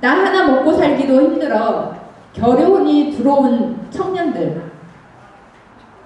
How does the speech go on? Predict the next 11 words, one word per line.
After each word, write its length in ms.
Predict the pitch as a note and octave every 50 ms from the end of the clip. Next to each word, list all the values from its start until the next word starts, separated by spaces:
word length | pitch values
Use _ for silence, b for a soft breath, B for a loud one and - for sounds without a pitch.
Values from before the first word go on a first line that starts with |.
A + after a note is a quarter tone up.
| - - -
불안전한 600 | A3 C4 C#4 D4 D4 C#4 D4 C#4 C#4+ C4+ C4 C4
소득과 920 | E4+ E4 D#4+ D4+ - - - C4 C#4 D4+ D#4 D#4 - - - - - - -
주거 260 | - A#3+ A3+ E4 F#4+
문제, 640 | C#4 B3+ A3 G3 F3+ F3 E3 D#3+ D#3+ D#3 - - - - - - - - - - - - - - - - - - - - - - -
결혼 400 | - A3 A#3 - - C4+ C#4 C#4+
후 440 | C#4+ D4+ D#4 - - - - - - - - - -
양육과 1120 | G3+ G#3 A#3+ B3+ B3+ C4+ D4 C#4 - C#4+ C4 B3 A#3 A#3+ A#3 G3 F3 E3 - - - - - - - - -
교육 500 | C4+ D4+ F4+ F4 F4 F4 F4 F4 E4+ - - - - - - - - - - -
넘어설 540 | - A3+ A#3 - G4 A4+ B4 - - F#4+ F4
수 200 | F#4 F4+ - A#3+
없는 640 | - - G#3 G#3+ - A3+ A3 A3+ - - - -